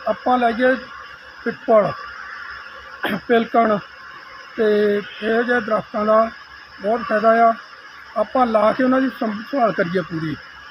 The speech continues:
ਤਾਂ ਹੀ ਫਾਇਦਾ ਆ। ਜੇ ਆਪਾਂ ਲਾ ਕੇ ਚੱਲ ਜਾਂਦੇ ਆ, ਦੇਖੀਏ ਨਾ, ਤਾਂ ਉਹ ਵੀ ਕੋਈ ਵੱਡਾ ਫਾਇਦਾ ਨਹੀਂ ਹੁੰਦਾ। ਬਾਕੀ ਐਨ ਆਰ ਆਈ ਵੀਰਾਂ ਨੇ ਬਹੁਤ ਉਪਰਾਲਾ ਕੀਤਾ, ਉਹਨਾਂ ਨੂੰ ਬਾਹਰ ਬੈਠਿਆਂ ਨੂੰ ਵੀ ਸਾਡੇ 'ਤੇ ਫਿਕਰ ਆ, ਸਾਡੇ ਬੱਚਿਆਂ ਲਈ,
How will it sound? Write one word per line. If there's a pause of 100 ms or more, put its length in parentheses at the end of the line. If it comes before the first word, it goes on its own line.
(280)
ਤਾਂ
ਹੀ
ਫਾਇਦਾ
ਆ।
ਜੇ
ਆਪਾਂ
ਲਾ
ਕੇ
ਚੱਲ
ਜਾਂਦੇ
ਆ, (480)
ਦੇਖੀਏ
ਨਾ, (520)
ਤਾਂ
ਉਹ
ਵੀ
ਕੋਈ
ਵੱਡਾ
ਫਾਇਦਾ
ਨਹੀਂ
ਹੁੰਦਾ। (520)
ਬਾਕੀ
ਐਨ
ਆਰ
ਆਈ
ਵੀਰਾਂ
ਨੇ
ਬਹੁਤ
ਉਪਰਾਲਾ
ਕੀਤਾ, (420)
ਉਹਨਾਂ
ਨੂੰ
ਬਾਹਰ
ਬੈਠਿਆਂ
ਨੂੰ
ਵੀ (460)
ਸਾਡੇ
'ਤੇ
ਫਿਕਰ
ਆ,
ਸਾਡੇ
ਬੱਚਿਆਂ
ਲਈ,